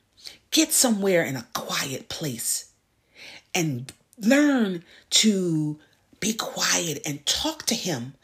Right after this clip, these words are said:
about the plans that he has placed in your spirit. Learn to sit and just listen to what the instructions is that he's trying to tell you.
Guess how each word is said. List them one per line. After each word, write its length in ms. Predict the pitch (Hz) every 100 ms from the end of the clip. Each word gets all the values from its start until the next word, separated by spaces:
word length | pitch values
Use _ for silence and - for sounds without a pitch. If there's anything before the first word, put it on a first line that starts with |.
| - - -
about 540 | 143 - - 151 - - _ -
the 80 | -
plans 800 | - - 214 165 127 - - - _ _ _
that 120 | -
he 100 | -
has 180 | 147 107
placed 340 | - 160 131 113
in 120 | 117
your 100 | 113
spirit. 480 | - 147 117 110 - _ _ _ - -
Learn 320 | 220 277 285 -
to 120 | 226
sit 500 | - - - 247 - -
and 140 | 156
just 280 | 190 165 -
listen 600 | 123 185 - - 107 - - -
to 100 | -
what 320 | 160 180 - -
the 80 | 180
instructions 680 | 143 - - 208 - 156 139
is 160 | 139 131
that 120 | 120
he's 160 | 156
trying 300 | - 143 131
to 100 | 127
tell 220 | 131 147
you. 140 | 101